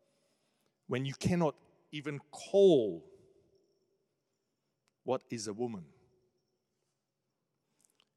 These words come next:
and when you speak about this and you're counseled, this is when you're called to faith. When you speak the truth,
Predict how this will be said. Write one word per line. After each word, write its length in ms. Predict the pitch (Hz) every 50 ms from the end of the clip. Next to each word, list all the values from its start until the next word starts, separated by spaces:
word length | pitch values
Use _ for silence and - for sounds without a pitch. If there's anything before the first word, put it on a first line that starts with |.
| _ _ -
and 120 | 110 120
when 120 | 123 135 143
you 80 | 143
speak 520 | 131 - - - _ - 233 226 - - 190
about 340 | 180 - 160 151 143 123
this 460 | - 113 98 - - - - - - -
and 140 | - 120 120
you're 100 | 123 120
counseled, 580 | - - - 120 117 110 - - 90 82 76 - - _ _ _ _ _ _ _ _ _ _ _ _ _ _ _ _ _ _ _ _ _ _ _ _ _ _ _ _ _ _ _ _ _ _ _ _ _ _ - - _ _ _ _ _ _
this 560 | - 190 190 151 127 - - - - - - - - - -
is 260 | - 117 110 101 107 101 _ _ _ _ _ -
when 200 | - 110 117 120
you're 120 | 123 117 - - -
called 580 | - - 170 156 139 127 113 104 92 - - - - - _ _ _ _ _ _ _ -
to 80 | - 107
faith. 480 | - - 123 107 92 - - - - _ _ _ _ _ _ _ _ _ _ _ _ _ _ _ _ _ _ _ _ _ _ _ _ _ _ _ _ _ _ _ _ _ -
When 140 | 117 117 120
you 80 | 113
speak 460 | 101 - - - - 165 170 170 -
the 80 | 165 156
truth, 460 | - - - 147 127 107 - - -